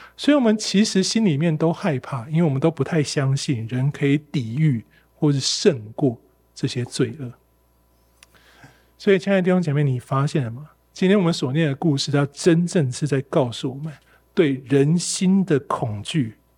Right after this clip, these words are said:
那个觉得别人充满恶意的那个防卫机制，常常才是带来关系破裂与冲突的真正关键。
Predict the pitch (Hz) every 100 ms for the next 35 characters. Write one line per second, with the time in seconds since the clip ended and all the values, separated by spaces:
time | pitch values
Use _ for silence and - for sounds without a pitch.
0 | - 196 165 147 147 156 - - 139 151
1 | 143 151 - 175 180 127 117 - 208 147
2 | 160 139 120 120 143 123 - - 120 127
3 | 151 165 135 117 - 143 139 - 139 117
4 | _ - - _ - - 143 180 196 147
5 | 160 - 131 135 - 147 - 180 135 117
6 | 123 - 160 160 151 - 147 143 - 175
7 | 123 127 127 107 - - - 120 104 -
8 | - 160 156 170 - 113 117 107 - 139
9 | 131 131 - 120 - - 110 107 - 117